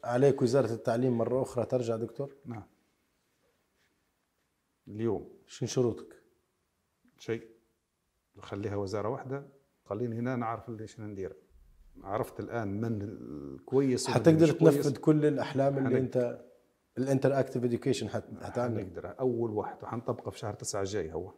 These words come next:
Speaker 2: هذا، هذا.
Speaker 1: السيد العماري هل تعتقد إنه حيكمل فيه؟
Speaker 2: ما أعتقدش.
Speaker 1: مم.
Speaker 2: أنا أعرفش، أنا ما أعتقدش، لكن ربما هو يقول لي: "لا أنا بندير."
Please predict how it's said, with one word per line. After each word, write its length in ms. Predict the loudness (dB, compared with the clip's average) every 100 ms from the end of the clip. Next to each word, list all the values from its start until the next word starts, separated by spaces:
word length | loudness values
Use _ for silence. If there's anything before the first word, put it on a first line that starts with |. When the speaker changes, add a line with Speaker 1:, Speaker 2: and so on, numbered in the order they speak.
| _ _ _ _ _
Speaker 2:
هذا، 260 | -8 -6 -6
هذا. 180 | -10 -12 -16 _ _
Speaker 1:
السيد 280 | 4 6 8
العماري 400 | 6 8 8 8
هل 80 | 6
تعتقد 380 | 2 0 -2
إنه 100 | -2
حيكمل 440 | -2 0 0 0 -2
فيه؟ 220 | -2 -4 -8 _ _ _ _
Speaker 2:
ما 120 | -16
أعتقدش. 580 | -16 -14 -16 -16 -20 _ _ _ _ _ _ _ _ _ _ _ _ _ _ _
Speaker 1:
مم. 340 | -14 -14 -14 -20 _ _ _ _ _ _ -10
Speaker 2:
أنا 120 | -6
أعرفش، 320 | -4 -6 -14
أنا 160 | -6 -2
ما 100 | -2
أعتقدش، 480 | -4 -8 -10 -10 -18
لكن 340 | -16 -14 -6
ربما 300 | -4 -4 -4
هو 160 | -4 -6
يقول 160 | -4 -2
لي: 60 |
"لا 200 | -2 -4
أنا 120 | -6
بندير." 400 | -8 -8 -8 -8